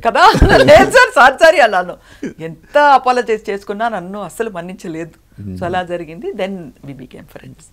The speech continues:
Speaker 2: యా,
Speaker 1: మళ్ళీ, మళ్ళీ
Speaker 2: ఇప్పటికీ
Speaker 1: పిక్చర్
Speaker 2: మళ్ళా
Speaker 1: చేసాం.
Speaker 2: రీయూనియన్స్‌లో
Speaker 1: Definitely.
Speaker 2: కలుస్తానే ఉంటున్నారు.
Speaker 1: ఆయనకి ఉన్న మంచి మనసు నేను ఎక్కడా చూడలేదండి.
Speaker 2: మ్మ్.
Speaker 1: మేమిద్దరం కలిసి మగమహారాజు అని పిక్చర్ చేసాం.
Speaker 2: అవును, విజయబాబు
Speaker 1: ఆ,
Speaker 2: గారు.
Speaker 1: విజయబాబు నాయుడు. అప్పుడు నేను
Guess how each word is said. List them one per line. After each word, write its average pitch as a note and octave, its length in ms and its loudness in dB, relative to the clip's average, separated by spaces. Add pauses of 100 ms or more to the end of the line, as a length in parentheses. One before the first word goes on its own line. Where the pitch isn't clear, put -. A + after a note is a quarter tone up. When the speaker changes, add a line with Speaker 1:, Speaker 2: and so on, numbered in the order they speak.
Speaker 2:
యా, G2 40 -20
Speaker 1:
మళ్ళీ, F#2+ 200 -16
మళ్ళీ D#3+ 200 -10
Speaker 2:
ఇప్పటికీ C3+ 380 -4
Speaker 1:
పిక్చర్ B2 160 -2
Speaker 2:
మళ్ళా G#2+ 180 0
Speaker 1:
చేసాం. G2+ 140 -2
Speaker 2:
రీయూనియన్స్‌లో A#2 840 -4 (500)
Speaker 1:
Definitely. D#3+ 300 -12
Speaker 2:
కలుస్తానే A2+ 380 -8
ఉంటున్నారు. G#2+ 420 -10
Speaker 1:
ఆయనకి C4 480 -8
ఉన్న A#3 240 -10
మంచి G3+ 500 -12
మనసు F3 760 -14 (120)
నేను D#3+ 200 -14
ఎక్కడా F#3+ 340 -12
చూడలేదండి. D3 500 -20 (180)
Speaker 2:
మ్మ్. E2+ 320 -14
Speaker 1:
మేమిద్దరం G3 580 -8
కలిసి G3 380 -14 (1040)
మగమహారాజు F#3+ 640 -6
అని C#3+ 140 -14
పిక్చర్ C#3+ 360 -20
చేసాం. - 240 -20 (140)
Speaker 2:
అవును, E2+ 220 -12 (200)
విజయబాబు F#2+ 320 -4
Speaker 1:
ఆ, G2+ 140 -6
Speaker 2:
గారు. - 320 -16
Speaker 1:
విజయబాబు F3 420 -12
నాయుడు. D3+ 240 -20
అప్పుడు C4+ 680 -10
నేను F3+ 540 -16